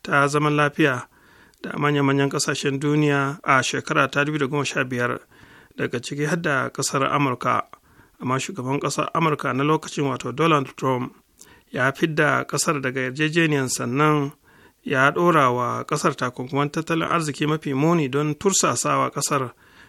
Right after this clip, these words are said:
ta sake komawa kan teburin tattaunawa da ita. Muhammad bin Abdulrahman Al Thani ya ce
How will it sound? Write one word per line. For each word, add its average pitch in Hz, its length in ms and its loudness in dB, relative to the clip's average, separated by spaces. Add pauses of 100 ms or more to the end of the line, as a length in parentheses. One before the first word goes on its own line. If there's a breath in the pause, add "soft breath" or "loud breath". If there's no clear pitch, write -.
ta - 120 -10
sake 143 300 -2
komawa 139 480 2
kan 147 160 0
teburin 139 420 -2
tattaunawa 135 720 0
da 147 60 0
ita. 123 440 -2 (960 loud breath)
Muhammad 208 420 6
bin 180 300 6
Abdulrahman 143 760 2
Al 135 100 0
Thani 135 560 0 (800 loud breath)
ya 165 160 6
ce 160 260 4